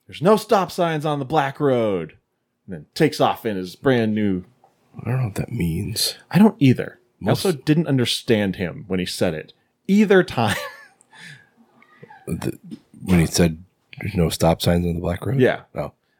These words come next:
Speaker 1: I understood it when Richie says it, and then when it's written on the wall,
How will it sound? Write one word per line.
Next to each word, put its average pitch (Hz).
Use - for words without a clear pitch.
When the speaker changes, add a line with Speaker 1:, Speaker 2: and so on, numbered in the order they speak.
Speaker 1:
I 123
understood 147
it 113
when 107
Richie 147
says 87
it, 117
and 110
then 95
when 92
it's 85
written 101
on 85
the 78
wall, 110